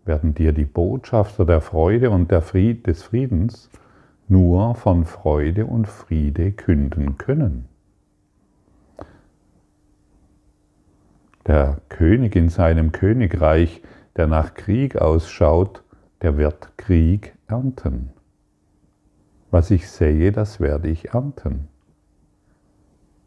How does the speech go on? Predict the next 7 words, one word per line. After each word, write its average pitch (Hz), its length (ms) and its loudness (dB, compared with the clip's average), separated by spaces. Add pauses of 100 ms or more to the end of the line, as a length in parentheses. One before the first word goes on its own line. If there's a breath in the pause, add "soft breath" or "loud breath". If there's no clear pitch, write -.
(320)
Und 92 180 4
die 101 120 0
Ernte, 85 380 0
die 104 200 2
ich 95 180 -2
eingefahren 90 880 0
habe, 87 400 2